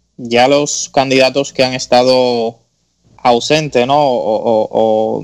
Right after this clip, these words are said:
desde un punto de vista más de perfil bajo, eh, ya es el momento en el que se tiene que destapar si quieren tener opciones, si quieren,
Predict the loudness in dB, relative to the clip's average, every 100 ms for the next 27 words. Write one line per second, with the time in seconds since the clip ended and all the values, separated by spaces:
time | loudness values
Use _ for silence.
0 | -10 -4 0 2 2 0 0 2 2 2
1 | 0 -4 -2 0 0 -4 _ _ _ -12
2 | -8 -4 -4 -6 -6 0 2 2 0 0
3 | 2 2 0 -4 -6 _ _ _ _ -8
4 | -6 -4 -4 -2 0 2 2 2 0 0
5 | -2 -2 -4 -2 -2 -2 -2 0 0 -2
6 | -2 0 0 0 -4 -2 0 0 -2 -8
7 | _ _ _ _ -8 -2 -2 0 0 0
8 | -2 -6 -8 -10 _ -10 -4 0 2 2
9 | 0 -4